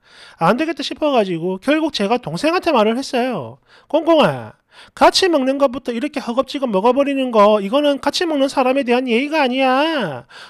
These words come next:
똑똑한 건 더 아니고. 그래도 나는 누나니까 봐줄 수 있지만 남은 절대로 아니야. 너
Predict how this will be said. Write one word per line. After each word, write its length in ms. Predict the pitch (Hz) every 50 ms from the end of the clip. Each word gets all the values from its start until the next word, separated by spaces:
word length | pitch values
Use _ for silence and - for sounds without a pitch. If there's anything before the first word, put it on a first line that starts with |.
| - _ _
똑똑한 460 | 311 302 - - - 311 - 359 349
건 140 | 339 311 -
더 160 | - - 294
아니고. 1120 | 339 320 294 269 285 302 262 269 269 277 285 302 311 294 240 190 156 131 120 113 123 - _ _ _ _ _ _ _ _ _ _ _ _ - - - - _ _ _ _ _ _ _ _ _ - _ _ -
그래도 320 | - 277 349 370 349 311
나는 260 | 285 311 330 330 269
누나니까 800 | 254 330 349 370 349 330 285 - - 254 240 247 247 247 240 220
봐줄 280 | - - 202 208 311
수 140 | 294 - 285
있지만 640 | 240 240 - 277 269 247 240 233 240 254 254 240 208
남은 280 | 196 220 269 302 349 311
절대로 400 | - 339 339 - 349 349 349 311
아니야. 840 | 240 214 226 240 233 233 240 269 294 294 262 202 151 135 123 120 - - - - _
너 560 | _ 202 220 269 302 311 294 262 170 143 135